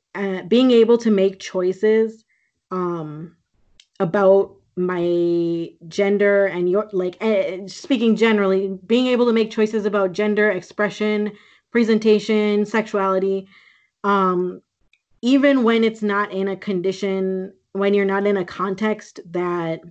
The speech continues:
you maybe created yourself. So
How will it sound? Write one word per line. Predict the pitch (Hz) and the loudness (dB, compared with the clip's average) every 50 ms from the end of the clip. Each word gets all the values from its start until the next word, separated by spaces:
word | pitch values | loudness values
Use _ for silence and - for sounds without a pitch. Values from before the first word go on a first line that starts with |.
| - _ _ _ _ _ _ _ _ _ _ _ _ _ _ _ _ _ _ _ - | -20 _ _ _ _ _ _ _ _ _ _ _ _ _ _ _ _ _ _ _ -6
you | 175 180 196 202 208 208 208 202 202 202 208 - - | -2 0 2 4 4 6 6 6 6 4 4 2 0
maybe | 190 185 185 180 180 170 185 180 170 | 0 2 2 2 2 2 2 -2 -2
created | 175 - - 190 180 175 170 165 165 | -2 -4 -2 2 2 2 2 0 -2
yourself. | 156 156 156 156 - 160 156 - - | -4 -6 -10 -12 -14 -16 -16 -16 -10
So | - 202 196 196 196 | -4 -2 0 0 -2